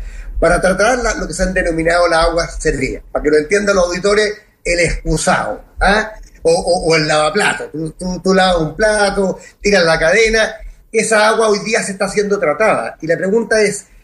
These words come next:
¿estamos reutilizando esas aguas grises? Bueno, yo creo que parte de la estrategia de emergencia de, a-, del agua de la región metropolitana de-, tiene que ser cómo somos capaces de ocuparla de mejor manera. Mira, la semana pasada tuve una reunión con la embajadora de Israel,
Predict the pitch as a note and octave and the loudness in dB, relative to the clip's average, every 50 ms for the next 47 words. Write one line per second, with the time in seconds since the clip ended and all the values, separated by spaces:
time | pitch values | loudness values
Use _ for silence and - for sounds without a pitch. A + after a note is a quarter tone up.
0 | _ _ - E3 D#3 - - A#3+ C4+ E4+ - - G#3+ A3+ G#3 G3 - F#3 D#3 C#3+ | _ _ -6 -6 -4 -2 0 0 2 2 0 2 2 2 0 0 0 -2 -4 -4
1 | C3+ - - D3 C#3 C#3 E3+ F#3+ A#3 C4+ C4+ - - - - _ - D3+ - E3+ | -4 -4 -2 0 0 0 0 -2 -2 -2 -2 -4 -8 -14 -14 _ -10 -6 -2 0
2 | D#3 C#3+ D#3 F3 F#3 F#3 G3+ G#3 G3 F#3 F#3+ - _ _ - _ - - C3 D#3 | 0 2 2 2 2 2 2 2 2 0 -2 -6 _ _ -20 _ -10 -4 -2 -2
3 | F3 F3 D#3 - - B3 A3 - - - - - - - - - - - - - | -2 -2 -2 0 -2 -2 -2 -4 -8 -12 -16 -20 -18 -16 -16 -16 -16 -10 -4 0
4 | G3 F#3+ D#3+ D3 F3+ G#3 A#3 A3 A3+ G#3 G#3 - - G3 G3+ B3 B3 B3 - C4+ | 2 2 2 2 2 2 2 2 0 0 -2 -2 -2 0 0 0 0 -2 0 0
5 | B3 A3+ G#3+ F#3+ - F#3+ E3+ G3 G3 G3 - G#3+ G#3 F#3+ G3 - - - _ _ | 2 2 0 -2 -4 -4 -2 -2 -2 -2 0 0 0 0 0 -6 -16 -20 _ _
6 | - - E3 D3+ D#3+ D3 - - F#3+ G3+ G#3 G3+ - G3+ G3 F#3 F#3 - - - | -4 -2 0 0 0 -2 -2 0 2 2 2 0 0 0 0 0 0 -2 -4 -6
7 | - - - D3+ - - - C#3+ C#3+ D3+ F3 F#3+ F#3+ C#3 C3 A#2+ A2+ - - - | -8 -6 -6 -6 -4 -2 0 2 2 4 2 2 2 0 -2 -4 -6 -8 -10 -8
8 | - C3+ C#3 C3+ C3 - - F3 E3+ - D#3+ D#3 D#3+ F3+ F#3 - C#3+ E3+ D#3+ - | -4 -2 -2 -2 -2 -4 -6 -4 -2 -2 0 2 2 2 2 0 -2 -4 -4 -2
9 | - F#3+ G3 F#3+ E3+ - G3 G#3 G3+ - G#3+ A3+ A3+ A3 - - - - - - | -2 0 0 0 0 0 0 0 2 2 2 2 2 2 0 -2 -8 -10 -10 -12
10 | - - - F#3+ G3+ G#3+ F#3+ - F3+ E3 - - F#3+ G3 F#3+ F#3 F3+ D3+ D#3 D3 | -8 -4 -2 0 0 0 0 0 0 0 0 0 0 -2 -2 -2 -2 -2 -2 0
11 | - F3 F#3+ G#3 G#3 G#3+ G3 E3+ E3 - F3+ E3+ E3+ F#3+ G#3+ G3+ C#3+ A2 A2+ C#3+ | 0 2 2 2 2 2 2 0 -2 -6 -6 -2 0 2 2 2 0 0 -2 -2
12 | D#3+ C#3+ B2+ B2 - - - - - - - - - - - D3 D3 - F3 E3 | 0 0 -2 -2 -4 -10 -14 -14 -14 -12 -12 -14 -10 -4 -2 0 0 0 2 2
13 | F#3+ G#3+ G#3 G3+ F#3+ G3 G#3 G#3 G#3+ G3+ G3 G3+ G3 G3 F#3 F3+ E3+ E3+ F3+ F#3 | 2 2 2 2 2 0 0 0 0 0 0 0 2 0 0 0 -2 -4 -2 -2
14 | G3 F#3+ F#3+ F3 D#3+ D#3 D3+ D3 C#3+ - D3 D#3+ E3 E3 D#3+ C#3+ C#3 D3 C3+ B2+ | -2 -2 -2 0 0 0 0 -2 -2 0 2 2 2 2 2 0 0 0 0 0
15 | A2+ A#2 A2+ | -2 -6 -10